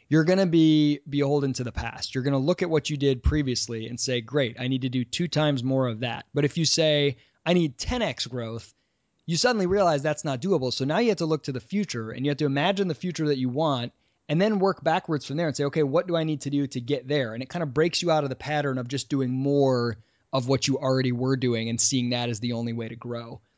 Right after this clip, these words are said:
It's a mindset shift, I think. And that's, and that's really powerful.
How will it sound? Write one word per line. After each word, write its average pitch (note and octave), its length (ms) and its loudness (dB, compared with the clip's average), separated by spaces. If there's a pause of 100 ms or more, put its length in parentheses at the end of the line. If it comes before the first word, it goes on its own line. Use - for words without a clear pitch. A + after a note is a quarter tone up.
It's - 80 -8
a B2 40 -2
mindset B2 560 0
shift, A#2+ 320 -6
I A2+ 60 -8
think. A#2 200 -10
And B2+ 80 0
that's, F3+ 140 2
and F#3 100 4
that's G3 140 2
really E3+ 160 6
powerful. B2 560 -8